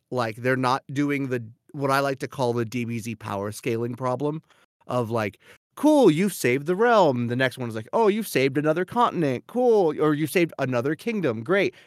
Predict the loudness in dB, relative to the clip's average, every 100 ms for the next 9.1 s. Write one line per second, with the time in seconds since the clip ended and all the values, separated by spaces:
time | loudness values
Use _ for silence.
0 | -8 -4 -4 -6 -8 -2 -2 0 -2 -2
1 | -2 -2 -2 -2 -6 -8 -2 2 4 4
2 | 2 -2 -4 -10 -8 -4 -4 -6 -2 2
3 | 2 0 -4 -6 -8 -4 -4 -2 -2 0
4 | 0 4 6 8 6 2 -2 -2 -4 -8
5 | -10 -2 0 2 0 0 -4 -2 0 4
6 | 6 4 4 2 4 4 4 4 4 2
7 | -2 -12 -4 2 4 2 -4 -20 -16 0
8 | 6 6 6 2 2 2 0 2 2 0